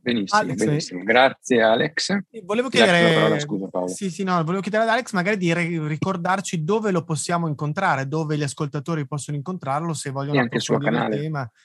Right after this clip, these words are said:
Speaker 2: Certo, infatti il, il
Speaker 1: E il mastermind.
Speaker 2: mastermind di cui parlavi e tutto il resto.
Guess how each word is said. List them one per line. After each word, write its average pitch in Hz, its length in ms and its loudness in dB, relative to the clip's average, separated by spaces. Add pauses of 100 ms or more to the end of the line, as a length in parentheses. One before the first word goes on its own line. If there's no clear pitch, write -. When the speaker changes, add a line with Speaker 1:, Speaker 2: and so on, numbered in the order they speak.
Speaker 2:
Certo, 147 340 -4
infatti 135 380 -4
il, 131 160 -6
il 131 220 -6 (180)
Speaker 1:
E 113 100 -4
il 101 60 0
mastermind. 101 300 -4
Speaker 2:
mastermind 160 600 0
di 147 140 -4
cui 143 100 -8
parlavi 151 440 -4
e 143 40 -8
tutto 135 260 -12
il 135 60 -6
resto. 123 440 -10